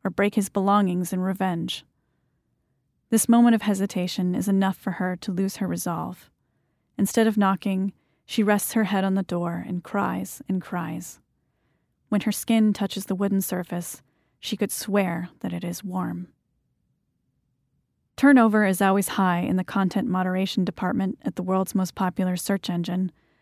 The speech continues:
yet it does tend to cause a bit of a fuss when someone has a nervous breakdown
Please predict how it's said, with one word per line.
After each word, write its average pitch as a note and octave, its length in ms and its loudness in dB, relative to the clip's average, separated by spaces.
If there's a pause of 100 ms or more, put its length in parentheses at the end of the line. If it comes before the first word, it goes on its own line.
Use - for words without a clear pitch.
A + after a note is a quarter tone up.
(180)
yet G#3 140 6
it G#3 140 2
does C4+ 280 6
tend A3 220 4
to A3 60 2
cause F#3 340 2
a F#3+ 40 -2
bit F#3 140 0
of F#3+ 120 2
a G3 60 -2
fuss - 480 -4 (280)
when G#3 120 4
someone G#3 360 6
has G3+ 180 4
a G3 40 0
nervous F#3+ 360 0
breakdown F3+ 680 0